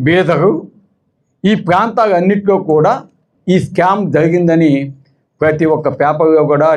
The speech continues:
టీవీలో కూడా, ముఖ్యంగా ఏబిఎన్ కావచ్చు, అన్ని ఛానల్స్, మహా టీవీ కావచ్చు,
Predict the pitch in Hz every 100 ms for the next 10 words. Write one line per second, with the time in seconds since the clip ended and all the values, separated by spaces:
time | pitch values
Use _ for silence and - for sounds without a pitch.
0 | 151 135 143 151 147 139 139 151 151 147
1 | - _ _ _ _ _ _ _ _ _
2 | - 139 131 175 165 160 143 127 - 135
3 | 151 165 156 147 139 131 127 - 156 160
4 | 165 _ _ _ _ _ _ _ _ _
5 | 143 240 254 226 208 185 147 113 - _
6 | _ - 139 151 170 143 - _ _ _
7 | - _ _ _ _ _ _ - 147 151
8 | 147 131 131 123 143